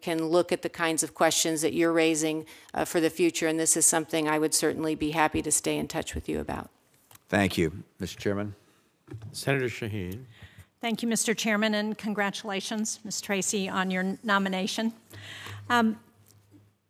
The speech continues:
Speaker 4: you expressed your concern about Vladimir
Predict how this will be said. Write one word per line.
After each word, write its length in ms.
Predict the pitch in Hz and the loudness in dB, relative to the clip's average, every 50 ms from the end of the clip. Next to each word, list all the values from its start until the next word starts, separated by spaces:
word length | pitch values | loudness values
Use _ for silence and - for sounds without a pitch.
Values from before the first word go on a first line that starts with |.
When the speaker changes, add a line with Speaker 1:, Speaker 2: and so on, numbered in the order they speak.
| _ _ _ | _ _ _
Speaker 4:
you 420 | - 269 277 285 285 277 269 220 | 4 6 8 8 8 8 6 4
expressed 720 | - - - - - - - 220 208 202 - - - - - | 0 -2 -2 -2 0 4 6 6 6 6 4 2 0 -2 -4
your 260 | - 226 196 190 185 | 0 2 2 2 2
concern 680 | 196 - - 208 196 - - 214 202 196 196 190 190 196 | 0 -2 0 0 2 2 2 2 2 2 2 2 0 0
about 400 | - 202 180 196 190 185 190 - - 226 - - - | -2 0 0 2 2 2 0 -2 -6 -10 -12 -8 0
Vladimir 380 | - 196 196 190 190 185 185 | 0 2 2 2 0 -2 -4